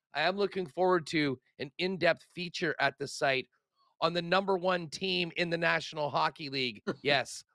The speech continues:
Speaker 1: the Winnipeg Jets coming up soon. Um, fill people in on, uh, what you've got cooking coming up to the weekend because there is lots of it.
Speaker 2: Well, there's a ton of stuff. I did a,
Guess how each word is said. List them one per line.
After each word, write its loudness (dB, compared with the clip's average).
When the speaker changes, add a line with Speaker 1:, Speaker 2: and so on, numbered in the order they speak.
Speaker 1:
the -6
Winnipeg -4
Jets 0
coming -4
up -8
soon. -10
Um, -2
fill 4
people -2
in 4
on, 2
uh, 6
what -4
you've -10
got 0
cooking -8
coming -4
up -4
to -10
the -4
weekend -6
because -6
there -2
is -12
lots 0
of 0
it. -6
Speaker 2:
Well, 12
there's 0
a 8
ton 12
of 12
stuff. 10
I 6
did 6
a, 2